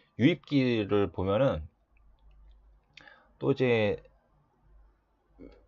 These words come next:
들어오니까, 어, 이 코스피 같은 경우에는 하루 빼고 코스닥 같은 경우에는 별 영향이 없었고요. 다 올랐죠.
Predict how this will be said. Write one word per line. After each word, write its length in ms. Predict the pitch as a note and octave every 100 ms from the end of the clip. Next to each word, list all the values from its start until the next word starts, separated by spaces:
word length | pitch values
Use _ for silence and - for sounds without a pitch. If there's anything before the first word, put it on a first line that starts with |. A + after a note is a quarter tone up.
| _
들어오니까, 760 | - B2 B2 G#2+ - C#3+ G#3 - - _ _ _ _ _ _ _ _ _
어, 220 | E2+ F#2+
이 340 | F#2+ G2 G2+ - _ _ _ _ _
코스피 360 | - F3+ - F3
같은 280 | D#3+ - B2
경우에는 280 | A2+ G#2 G#2+
하루 720 | F#3 F3+ E3+ D#3+ D#3 C#3 -
빼고 400 | C3+ C3 D#3 - _ _ _ _ _
코스닥 400 | - F3+ F3 E3
같은 240 | C#3+ C#3 A#2+
경우에는 680 | A2 G2+ F#2+ F#2 F2 E2 E2 _ _ _ _ - - _ _
별 180 | A2 G2+
영향이 600 | G#2 A#2 A2 G2 F#2 -
없었고요. 640 | F2+ E2 F2 - F2 A#2+ C#3+ _ _ _ _ _ _ _
다 200 | - G#2
올랐죠. 600 | F#2+ G2+ G#2+ - F2+ D#2+